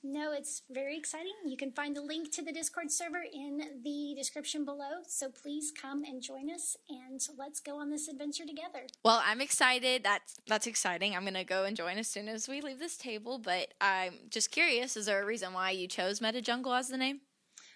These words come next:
Speaker 1: Well, you know, the jungle is where the apes and the punks come to play, <laughs> and we don't want you to get lost in the weeds along the way.
Speaker 2: Well, wow, Doctor Seuss over here. Well, uh, thanks for joining us. I'm excited to kind of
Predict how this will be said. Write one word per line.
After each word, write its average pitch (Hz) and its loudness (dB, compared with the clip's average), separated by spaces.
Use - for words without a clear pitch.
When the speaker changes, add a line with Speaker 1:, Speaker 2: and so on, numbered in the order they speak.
Speaker 1:
Well, 294 -2
you 285 -2
know, 269 -2
the 269 -4
jungle 285 -4
is 262 -6
where 262 -2
the 240 -8
apes 285 -6
and 262 -4
the 262 -6
punks 277 -10
come 302 -2
to 294 -8
play, 302 -6
<laughs> 330 -6
and 262 -2
we 285 -4
don't 285 -4
want 302 -2
you 320 -4
to 311 -6
get 285 -4
lost 302 0
in 294 0
the 294 -2
weeds 302 -2
along 262 -4
the 269 -2
way. 269 -6
Speaker 2:
Well, 226 4
wow, 185 0
Doctor 165 0
Seuss 269 -2
over 170 0
here. 190 0
Well, 240 6
uh, 208 6
thanks 240 2
for 311 2
joining 233 4
us. 294 4
I'm 240 -2
excited 220 4
to 208 2
kind 208 4
of 202 0